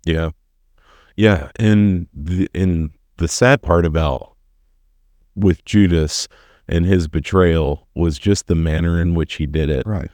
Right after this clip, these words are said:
Speaker 1: In Matthew twenty-six, verses forty-seven through forty-nine, uh, Jesus is in Gethsemane.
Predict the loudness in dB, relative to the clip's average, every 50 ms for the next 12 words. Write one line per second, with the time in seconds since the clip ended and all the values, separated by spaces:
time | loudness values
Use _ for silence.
0 | _ _ _ -2 0 0 2 0 0 -2 0 0 2 2 0 0 0 -2 -2 -2
1 | -2 0 0 0 0 -2 0 2 2 2 2 0 -4 -6 -4 -4 -4 -2 -4 -6
2 | -8 -6 -4 -2 0 0 -2 -2 -2 -2 0 0 0 0 -2 -2 -4 -4 -6 -6
3 | -4 -2 0 0 0 0 0 0 0 0 0 0 -2 -4 -6 _ _ _ _ _
4 | _ _ _ _ _ _ -12 -10 -8 -8 -8 -10 -10 -14 _ _ _ _ _ _
5 | _ _ _ -2 0 0 0 0 0 -2 -2 -2 -4 -4 -2 0 0 0 0 0
6 | 0 -2 0 0 2 2 4 2 2 2 2 2 0 -2